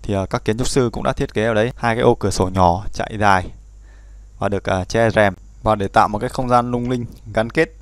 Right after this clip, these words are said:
khi mà mọi người trong gia đình và khách ngồi nói chuyện tại cái không gian này, thì, ờ, ở đây cũng đã thiết kế và treo thêm một cái đèn chùm trang trí rất là đẹp mắt. Khi mà buổi đêm mình bật lên nói chuyện thì nó sẽ lung linh nhờ có ánh sáng vàng.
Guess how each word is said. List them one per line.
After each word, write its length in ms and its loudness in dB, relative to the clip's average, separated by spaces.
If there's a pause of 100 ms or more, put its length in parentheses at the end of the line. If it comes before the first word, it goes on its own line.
khi 220 -6
mà 160 0
mọi 180 -2
người 180 0
trong 200 2
gia 100 2
đình 160 -4 (440)
và 120 -4
khách 200 0 (560)
ngồi 140 2
nói 120 6
chuyện 240 2 (100)
tại 160 -6
cái 140 -8
không 360 -6
gian 160 2
này, 240 -2 (580)
thì, 120 -4
ờ, 320 0
ở 120 -2
đây 160 2
cũng 140 -8
đã 140 4 (140)
thiết 200 -6
kế 200 4
và 180 2
treo 200 2
thêm 300 -2
một 180 -2
cái 100 -4
đèn 280 -2 (320)
chùm 220 4
trang 220 0
trí 180 -4
rất 140 -2
là 80 0
đẹp 200 0
mắt. 180 2 (840)
Khi 100 -6
mà 120 2
buổi 160 0
đêm 300 0 (380)
mình 200 -10
bật 160 -2
lên 220 0 (100)
nói 140 0
chuyện 240 2 (160)
thì 140 -12
nó 140 -8
sẽ 240 -4 (560)
lung 200 -2
linh 240 0
nhờ 280 -6
có 80 0
ánh 140 -2
sáng 220 -2
vàng. 240 6